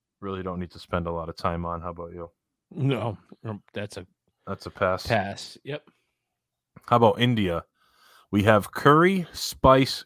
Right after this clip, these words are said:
Speaker 1: crispy cheese with mango curry ketchup.
Speaker 2: Mm-mm.
Speaker 1: Sounds good. Potato and pea samosa with a coriander lime cream.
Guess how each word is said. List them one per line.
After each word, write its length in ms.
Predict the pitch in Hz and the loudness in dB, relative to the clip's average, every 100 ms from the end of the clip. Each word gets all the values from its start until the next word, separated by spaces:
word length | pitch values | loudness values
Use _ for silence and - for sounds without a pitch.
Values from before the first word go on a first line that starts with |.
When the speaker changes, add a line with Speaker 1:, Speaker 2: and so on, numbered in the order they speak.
| - | -6
Speaker 1:
crispy 460 | - 139 - 143 | -2 -2 0 -4
cheese 440 | 127 - 131 123 104 | -4 0 4 4 4
with 180 | 92 104 | 0 2
mango 460 | 107 117 120 120 | 4 4 6 4
curry 340 | - 117 107 95 | 4 4 4 2
ketchup. 640 | - 110 - 151 - - _ _ _ _ | -2 -4 -2 -2 -2 -6 _ _ _ _
Speaker 2:
Mm-mm. 380 | 127 131 127 113 _ _ _ | -14 -12 -14 -16 _ _ _
Speaker 1:
Sounds 320 | - 113 85 | -4 -2 -2
good. 240 | - 80 95 _ _ _ _ _ _ _ - | -4 -8 -10 _ _ _ _ _ _ _ 4
Potato 600 | 120 - 127 135 143 143 | 4 8 6 8 6 6
and 200 | 117 104 | 4 4
pea 320 | - 127 123 | 4 4 2
samosa 680 | - 117 104 113 117 139 127 | 0 0 4 4 2 2 4
with 200 | 107 104 | 2 0
a 60 | |
coriander 600 | - - 113 113 113 110 | -4 0 2 2 0 0
lime 340 | 98 101 95 92 | 0 0 -2 -4
cream. 480 | - - 110 139 | -8 -6 -4 -4